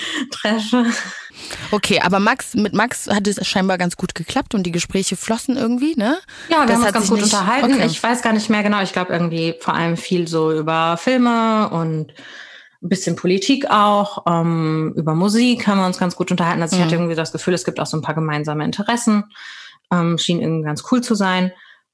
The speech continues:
Speaker 1: und, ähm, sah auch ganz nett aus.
Speaker 2: Das wäre
Speaker 1: Und
Speaker 2: nämlich meine
Speaker 1: dann
Speaker 2: nächste Frage gewesen.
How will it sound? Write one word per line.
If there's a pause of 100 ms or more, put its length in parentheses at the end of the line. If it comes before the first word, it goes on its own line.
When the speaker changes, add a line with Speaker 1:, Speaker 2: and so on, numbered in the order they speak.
(200)
Speaker 1:
und,
ähm, (100)
sah
auch
ganz
nett
aus. (300)
Speaker 2:
Das
wäre
Speaker 1:
Und
Speaker 2:
nämlich
meine
Speaker 1:
dann
Speaker 2:
nächste
Frage
gewesen.